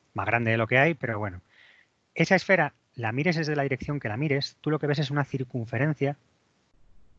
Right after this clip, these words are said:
que es la más grande de todas las circunferencias que tienes al cortar por planos paralelos al de proyección.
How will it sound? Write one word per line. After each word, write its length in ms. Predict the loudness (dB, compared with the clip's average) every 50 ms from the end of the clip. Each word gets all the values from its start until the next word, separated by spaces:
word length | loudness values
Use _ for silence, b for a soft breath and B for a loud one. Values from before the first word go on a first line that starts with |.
| _ _ -8
que 200 | 0 2 2 2
es 160 | 2 0 -6 -8
la 240 | -6 -2 0 0 0
más 240 | 2 2 2 2 2
grande 320 | 2 2 2 2 2 0
de 100 | -2 -2
todas 280 | -4 -4 -4 -2 -2 -2
las 100 | -2 -2
circunferencias 720 | -4 -6 -4 -4 -4 -2 0 0 0 0 2 0 0 0
que 80 | -2 -2
tienes 260 | 0 0 -2 -2 -2 -4
al 180 | -4 -4 -4 -4
cortar 380 | -4 -6 -4 -2 -2 -2 0
por 160 | 0 -2 -2
planos 440 | -2 0 2 2 2 2 0 -2 -4 _
paralelos 480 | -2 -2 0 0 0 0 -2 -2 -2 -2
al 80 | -4 -6
de 80 | -4
proyección. 460 | -4 -4 -6 -4 -2 0 0 0 0